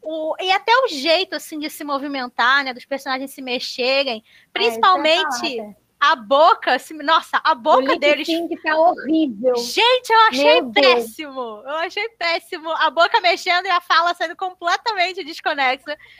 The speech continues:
Speaker 1: Achei muito estranho. E, e assim, já
Speaker 2: E
Speaker 1: de
Speaker 2: não é
Speaker 1: cara
Speaker 2: questão de dublagem, tá, gente? Em
Speaker 1: Isso,
Speaker 2: inglês
Speaker 1: é,
Speaker 2: também tá
Speaker 1: não.
Speaker 2: assim. É a questão
Speaker 1: Sim.
Speaker 2: de a animação não para pra, tipo, botar só uns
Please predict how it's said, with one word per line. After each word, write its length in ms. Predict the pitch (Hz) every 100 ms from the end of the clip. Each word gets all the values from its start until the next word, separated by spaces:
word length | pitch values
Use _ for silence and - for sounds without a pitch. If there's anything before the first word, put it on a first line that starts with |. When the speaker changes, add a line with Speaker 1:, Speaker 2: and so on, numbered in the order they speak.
| -
Speaker 1:
Achei 320 | 269 277 381 349
muito 460 | 349 339 359 440
estranho. 680 | - - 294 269 277 285 285
E, 200 | 294 294 - _
e 120 | 302 381
assim, 540 | 440 415 339 254 220 _ _ _ _ _
já 100 | 339
Speaker 2:
E 80 | 359
Speaker 1:
de 60 |
Speaker 2:
não 140 | 320 392
é 20 |
Speaker 1:
cara 260 | 381 320 339
Speaker 2:
questão 220 | 392 339
de 60 | 285
dublagem, 560 | 359 311 294 277 262
tá, 220 | 254 277
gente? 340 | 302 269 254 320
Em 180 | 381 415
Speaker 1:
Isso, 100 | 269
Speaker 2:
inglês 160 | 285
Speaker 1:
é, 120 | 392 381
Speaker 2:
também 160 | 311
tá 200 | 330 320
Speaker 1:
não. 80 | 359 277 269 247
Speaker 2:
assim. 60 | 220
É 160 | 240 269
a 60 |
questão 420 | 277 302 240 320 330
Speaker 1:
Sim. 200 | 269 330
Speaker 2:
de 80 | 311 _ _ _ _ _ _
a 140 | 311 359
animação 600 | 370 392 392 - 381 392
não 240 | 381 480 -
para 640 | 381 349 349 359 311 277 -
pra, 160 | 302 294
tipo, 160 | -
botar 380 | 262 311 320 311 320
só 280 | 370 415 440
uns 160 | 339